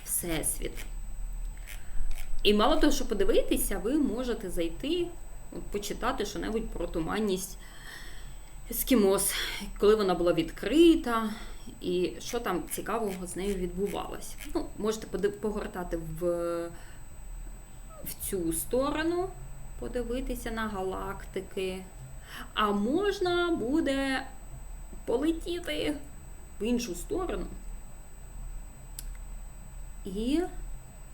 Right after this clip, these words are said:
оп, подивитися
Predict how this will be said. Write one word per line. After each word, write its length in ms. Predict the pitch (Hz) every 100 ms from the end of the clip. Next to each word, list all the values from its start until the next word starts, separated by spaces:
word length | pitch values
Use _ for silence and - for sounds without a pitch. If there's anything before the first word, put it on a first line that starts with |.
| - - - - - - - - - - - - - - - - - - - - -
оп, 280 | 196 240 240 - - - - - - - - - - - - - - - - - - - - - -
подивитися 1000 | 202 190 247 - 233 214 - 214 208